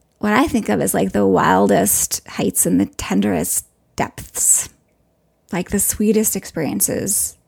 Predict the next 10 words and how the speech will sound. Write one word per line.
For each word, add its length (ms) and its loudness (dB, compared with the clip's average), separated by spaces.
of 140 -8
love, 480 -10
of 160 -6
life, 500 -10
right? 340 -2
That, 240 0
like, 300 -2
most 800 2
deep, 300 0
all-encompassing, 1120 0